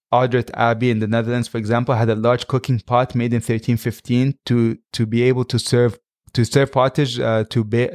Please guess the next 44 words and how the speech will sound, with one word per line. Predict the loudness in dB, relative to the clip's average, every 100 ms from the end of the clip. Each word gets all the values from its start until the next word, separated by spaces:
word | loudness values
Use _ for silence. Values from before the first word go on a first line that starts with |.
| -6
to | -2
beggars | 0 2 0
and | 0
the | -2
poor. | -6 -8 -8 -12 _ _ _ -6
A | 0
gesture | 0 2
that | 0
had | 2 0
become | 0 0 2
legendary, | 2 0 -2 -6 -12 -14 _ -12
right? | -8 -8 -10 _ _ _ _ -2
Other | 2 2 2
almhouses | 0 0 0 0 0 0 0 0
went | 0 2
on | 0 0
great | 2 0
lengths | 0 0 0
to, | -2
by | -2
constructing | 0 0 0 0 0
special | -2 0 0 0 -2
ovens | -2 2 2 0
and | -2
furnaces | 0 0 0 -2
to | -4 -2
bake | -2 -2 -2
bread | 0 0 0 -14 _ _ _ _ _
for | -4
those | 0 0 0
in | -2 -4
need. | -6 -10 _ _ _
So | -2 2
monasteries | 4 4 2 0 0
would | 0 -2
open | -2 -2 0
up | 0 -2 _ -20
th-, | -14 -2
throughout | 2 2 2
Europe | 2 4 2 -4
to | -6
provide | -2 0 -2 -2
cooking | -4 -2 -4
services | -2 -2 -4 -6 -10 -12